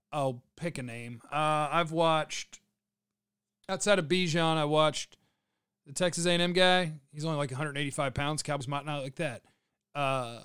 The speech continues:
but holy crap, he's gonna bust a bunch of big runs. He's a speedster, dynamic, gonna make big plays.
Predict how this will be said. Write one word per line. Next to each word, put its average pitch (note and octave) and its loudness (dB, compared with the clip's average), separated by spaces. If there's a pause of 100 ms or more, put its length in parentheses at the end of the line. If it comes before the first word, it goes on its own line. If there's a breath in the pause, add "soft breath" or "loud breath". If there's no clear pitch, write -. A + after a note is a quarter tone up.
but C3 -8
holy D3 0
crap, C3+ -2
he's D3+ -4
gonna D3+ -2
bust C#3 0
a C3 -6
bunch C3+ -4
of A2 -10
big C3 -6
runs. D3 -2 (100)
He's C3+ -8
a A#2+ -8 (400)
speedster, D3 -2
dynamic, C3+ -6
gonna C#3+ -6
make C3+ -8
big C3 -8
plays. C#3+ -4